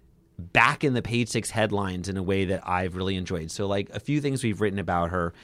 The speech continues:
in the past year. We recently had an item that she was D J ing in Miami and banned him from showing up at the club. Um,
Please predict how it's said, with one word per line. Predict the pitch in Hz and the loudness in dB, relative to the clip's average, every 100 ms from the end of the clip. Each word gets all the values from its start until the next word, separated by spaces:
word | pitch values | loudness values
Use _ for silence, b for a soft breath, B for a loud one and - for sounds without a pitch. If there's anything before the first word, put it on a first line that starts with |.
| B - | B -6
in | 98 | -4
the | 92 | -4
past | 107 98 98 101 | 0 0 0 -2
year. | 98 92 92 B B B B - | 0 0 -2 B B B B -2
We | 117 117 | 2 4
recently | 110 135 151 139 | 4 2 2 2
had | 117 | 2
an | 98 | 2
item | 101 104 101 | 2 2 2
that | 95 90 b b | 0 -2 b b
she | - - 127 | -2 2 4
was | 113 92 | 4 2
D | 123 175 202 | 2 4 4
J | 120 110 107 | 4 4 4
ing | 104 | 2
in | 101 | 2
Miami | 98 95 92 92 90 90 113 113 b b _ | 2 0 0 0 -2 -2 -4 -6 b b _
and | 107 107 104 101 - - - | 2 4 4 0 -2 -10 -12
banned | 92 87 113 120 143 131 | -10 -2 2 4 4 0
him | 113 104 104 110 | -2 -4 -2 -4
from | - 107 98 95 - | -2 0 0 -4 -6
showing | - 117 104 98 | -2 2 2 2
up | 95 | -2
at | 98 | -2
the | 85 | -4
club. | - 90 78 95 135 b b b b b - | -6 -4 -4 -4 -8 b b b b b 2
Um, | 113 110 107 110 | 4 6 4 0